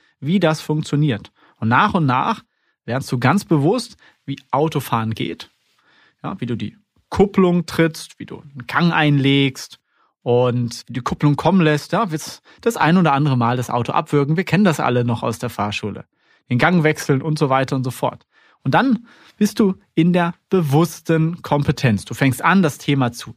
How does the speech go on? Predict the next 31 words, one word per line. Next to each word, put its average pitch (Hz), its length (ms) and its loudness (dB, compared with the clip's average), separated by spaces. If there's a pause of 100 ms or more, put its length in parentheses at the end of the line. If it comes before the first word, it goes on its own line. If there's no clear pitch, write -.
lernen. 190 680 2 (260)
Du 120 140 -6
weißt, 139 260 0
wie 131 60 -2
es 113 140 -8
geht. 220 420 0
Das - 260 -8 (140)
macht 143 360 -2
dir 151 140 0
ganz 131 380 -2
bewusst. 131 640 -2 (380)
Ja? 156 180 -4 (440)
Diese 135 180 -2
Prozesse 147 500 -2
sind 117 220 -2
einstudiert, 139 760 2
sind 113 200 -6
trainiert, 135 520 2
werden 143 300 2
trainiert. 170 560 0 (360)
Ja, 220 140 4
und 151 220 -2
irgendwann 185 640 0
werden 147 260 2
diese 156 220 0
Prozesse 135 560 -4
Gewohnheit. 139 680 2 (120)
Das - 200 -16
dauert 160 460 0
mitunter, 135 540 -4 (440)
ja, 139 240 -6